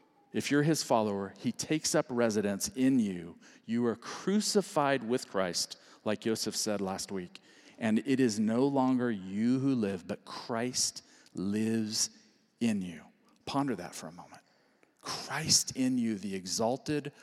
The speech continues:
resurrected Lord of the universe living inside of you.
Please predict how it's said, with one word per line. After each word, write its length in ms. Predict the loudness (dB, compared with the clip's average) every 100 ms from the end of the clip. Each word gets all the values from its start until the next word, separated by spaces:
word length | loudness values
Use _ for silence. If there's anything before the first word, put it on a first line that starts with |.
| -20 -8
resurrected 840 | -2 2 4 4 0 0 -2 -4
Lord 320 | -2 0 2
of 80 | 0
the 80 | -2
universe 440 | -2 -2 -4 -6
living 280 | -4 -4 -4
inside 400 | -6 -6 -4 -6
of 80 | -8
you. 140 | -14